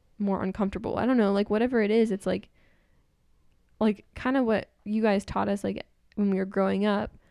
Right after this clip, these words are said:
when it came to, like, reconciling with our siblings and stuff, is that, like, okay, yeah, the big issue might be the other person, but what did you do wrong?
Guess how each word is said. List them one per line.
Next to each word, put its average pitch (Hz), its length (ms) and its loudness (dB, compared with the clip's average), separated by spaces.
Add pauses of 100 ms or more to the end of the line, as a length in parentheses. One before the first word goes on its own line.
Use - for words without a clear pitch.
(440)
when 208 140 4
it - 80 -2
came 202 200 0
to, 190 60 -6
like, 185 220 -4
reconciling 185 560 0
with 196 120 -2
our - 280 -2 (340)
siblings 214 480 0
and 196 140 0
stuff, 190 240 -2
is 202 160 0
that, 196 140 0
like, 190 180 -4 (520)
okay, 214 260 2
yeah, 208 440 2
the 196 160 0
big 196 460 2
issue 254 360 0
might 226 280 0
be 240 80 0
the 226 120 0
other 220 140 -2
person, 262 480 -4 (840)
but 196 180 2
what 214 140 4
did 196 180 0
you 214 100 4
do 180 140 0
wrong? 233 380 -8